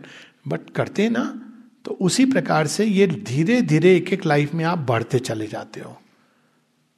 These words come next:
वही चीज प्रलय के साथ है, सिवाय इस फर्क इतना है कि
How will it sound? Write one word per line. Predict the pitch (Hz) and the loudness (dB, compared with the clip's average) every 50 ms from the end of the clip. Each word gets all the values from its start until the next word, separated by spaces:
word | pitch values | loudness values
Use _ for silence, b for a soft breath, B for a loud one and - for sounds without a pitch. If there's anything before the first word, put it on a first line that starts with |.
| _ _ _ _ _ _ _ _ _ _ _ _ _ _ _ - | _ _ _ _ _ _ _ _ _ _ _ _ _ _ _ 2
वही | 131 151 190 226 | 6 6 6 6
चीज | 220 226 247 247 226 | 6 4 2 2 2
प्रलय | - 240 233 247 240 | 2 4 6 6 6
के | 240 240 226 | 6 4 2
साथ | 226 - 190 180 170 - | 2 2 0 0 -2 -4
है, | - 170 - - - _ _ _ _ _ _ _ _ _ _ _ _ _ - | -10 -14 -14 -16 -20 _ _ _ _ _ _ _ _ _ _ _ _ _ -14
सिवाय | - - - 165 165 202 233 233 | -6 -2 2 4 6 8 8 8
इस | 233 226 - - - - - | 6 6 2 -2 -4 -8 -10
फर्क | - - 170 185 208 208 - | -4 0 2 2 2 2 0
इतना | 220 226 226 233 | 0 0 2 2
है | 240 254 | 2 2
कि | 240 - 254 247 262 - - | 0 0 2 2 2 2 0